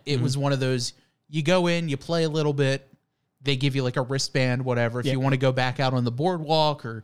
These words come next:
Speaker 1: you know, grab a drink at one of the bars, see a show, something like that, and come
Speaker 2: Mm-hmm.
Speaker 1: back, play more pinball,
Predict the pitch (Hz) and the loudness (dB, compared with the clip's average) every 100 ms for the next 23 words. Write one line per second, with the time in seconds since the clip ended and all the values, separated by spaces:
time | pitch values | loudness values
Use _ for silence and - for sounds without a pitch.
0 | - - - 147 123 110 131 131 123 123 | -16 -20 -8 -2 -2 -2 -2 -2 -2 -2
1 | 135 135 127 127 123 117 127 127 127 123 | -2 -4 -6 -4 -4 -2 2 4 2 0
2 | - 127 110 - 127 123 131 127 123 127 | -4 -4 -4 -2 0 -2 -2 -2 0 0
3 | 123 139 131 147 123 123 - 139 131 123 | 0 0 0 2 0 -2 -2 0 0 -2
4 | 143 156 190 | 0 2 0